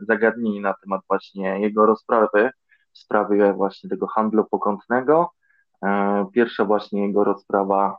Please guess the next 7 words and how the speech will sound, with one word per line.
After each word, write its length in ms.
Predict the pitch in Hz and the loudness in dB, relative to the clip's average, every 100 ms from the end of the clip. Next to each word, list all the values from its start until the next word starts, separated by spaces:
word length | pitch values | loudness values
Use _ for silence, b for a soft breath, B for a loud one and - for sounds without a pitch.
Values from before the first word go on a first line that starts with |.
| - 95 | -8 -4
e, 280 | 98 92 - - - - | -2 -2 -4 -6 -8 -4
rozpoczę-, 640 | - 101 - 101 98 - | -4 -4 -8 -4 -2 0
odbyła 420 | 107 104 104 104 | -2 0 2 2
się 200 | - 101 | 0 -8
trzydziestego 500 | - 104 104 - 101 | -8 -6 -6 -2 -2
pierwszego 400 | 98 101 104 95 | -2 -6 -6 -4
marca, 520 | 104 104 - - 101 | 0 -2 -2 -6 -6